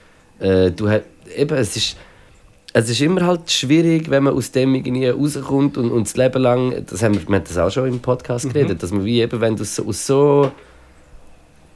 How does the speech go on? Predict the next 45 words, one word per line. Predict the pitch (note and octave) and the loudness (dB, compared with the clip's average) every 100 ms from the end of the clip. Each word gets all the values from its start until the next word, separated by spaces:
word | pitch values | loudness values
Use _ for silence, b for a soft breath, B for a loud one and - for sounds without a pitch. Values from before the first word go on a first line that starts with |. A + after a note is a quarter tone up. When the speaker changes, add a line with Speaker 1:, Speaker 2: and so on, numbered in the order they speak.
| - _ _ - - - - | -20 _ _ -20 -20 -20 -6
Speaker 1:
es | B2 - | -4 -2
ist | - - F#2+ | -4 -4 -4
wie, | A2 | -4
es, | B2+ A2+ | -4 -2
ja, | G#2 C3 | 2 2
also | A#3 C3 | 0 -4
man | A2+ A2+ | -2 0
ist, | A2+ | 0
man, | B2 B2+ | 0 2
ich | C3+ B2 | 2 0
bin | C#3+ | 0
einfach | C3 B2+ | 0 0
nicht | C3 A#2+ | -2 0
in | A2+ | 0
allem | B2+ B2+ A#2+ A#2 | 2 2 4 4
mega | A#2+ A#2 | 4 2
stark | G2+ - G#2 C3 E3+ G#2+ - | -2 0 0 2 -2 -4 -4
und | G#2 | -4
ich | G2 | 0
kann | G#2+ | 0
nicht | G#2+ G#2 | 0 0
in | G#2+ | 0
allem | A2 A2 | 2 2
mega | G#2+ G#2 | 2 0
stark | G2 - G#2 A#2+ | -2 0 2 0
sein | B2 C3+ | 2 6
Speaker 2:
Ja. | |
Speaker 1:
und | G3+ F#3 | 6 4
konsequent | - A2+ G#2 - A2+ A#2+ D3 D3 - | 0 0 -2 -2 2 2 2 -2 -2
und, | A#2+ A#2 | 0 0
und | G#2+ G2 | 0 0
schaff's | A2+ A2 - | 0 0 -4
dafür | G#2 A2+ | -6 -4
vielleicht | G#2 A2 A2+ G#2 | -2 -4 -4 -2
in | |
anderen | F#2+ A#2+ C3 C3+ | 0 0 0 0
Bereichen | C3 B2+ C3 C3+ | 0 2 2 0
und | A#2 G#2 | -2 0
da | A2+ | 0
schaff | A2 A2 G#2 - | 2 0 -2 -4
ich's | G#2+ | -4
wie | B2 | 0
noch | A2 B2 | 2 2
nicht | C#3 C#3+ | 2 0
oder | - G2 G2+ G#2 | 0 0 0 -2